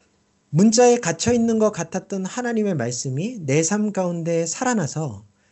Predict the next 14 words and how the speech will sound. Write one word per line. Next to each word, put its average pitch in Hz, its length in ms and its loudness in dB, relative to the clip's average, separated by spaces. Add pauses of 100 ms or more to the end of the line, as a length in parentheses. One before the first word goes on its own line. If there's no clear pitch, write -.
(180)
나를 156 360 2
이끌어가는 180 760 0 (160)
하나님의 170 580 -6
통로가 147 680 -4 (140)
될 131 180 -2
수 135 160 -4
있는 120 260 -4
것입니다. 95 580 -10 (2500)
우리 185 120 2
뉴캐슬 233 400 0
드림의 220 380 2
교회 208 180 0
공동체 190 500 -4
안에 123 600 -4